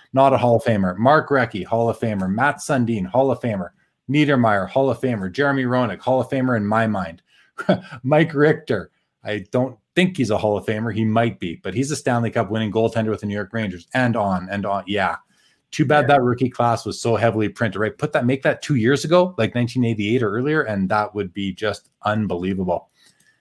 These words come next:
Speaker 1: Legion, good evening again to you. Colin Murray says, "That's top thirty percent of P W C C Mario sold. Not all Mario sold."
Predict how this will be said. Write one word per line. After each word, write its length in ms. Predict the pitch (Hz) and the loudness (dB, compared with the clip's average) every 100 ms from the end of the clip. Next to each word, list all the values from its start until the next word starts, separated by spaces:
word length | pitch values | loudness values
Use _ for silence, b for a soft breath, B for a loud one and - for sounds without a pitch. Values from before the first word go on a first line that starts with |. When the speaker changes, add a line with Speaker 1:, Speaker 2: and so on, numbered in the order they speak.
| _ _ _ _ _ | _ _ _ _ _
Speaker 1:
Legion, 440 | 110 147 147 196 185 | 4 6 8 6 8
good 160 | 135 | 6
evening 320 | 120 117 123 120 | 6 6 4 2
again 380 | 104 123 123 | 2 2 2
to 160 | - 113 | 0 -2
you. 380 | 107 165 247 247 | 0 2 2 0
Colin 360 | - 143 131 | 0 2 2
Murray 320 | 120 135 135 120 | 2 2 2 0
says, 280 | 120 107 | -2 -4
"That's 320 | 107 120 120 - | -2 -2 -4 -10
top 400 | - 147 147 - | 0 0 0 -2
thirty 220 | 147 135 | -2 -2
percent 300 | 123 135 120 | -2 -2 -4
of 140 | 98 | -6
P 160 | - 147 | -6 -2
W 320 | 139 131 131 | 0 0 0
C 220 | - 135 | 0 -4
C 260 | 117 135 123 | -2 0 0
Mario 480 | 113 120 120 117 110 | 2 2 2 0 -4
sold. 420 | - 120 113 98 | -4 0 0 0
Not 220 | 117 123 | 0 4
all 140 | 127 | 4
Mario 320 | 143 127 110 104 | 4 2 0 -4
sold." 320 | - 92 | -6 -8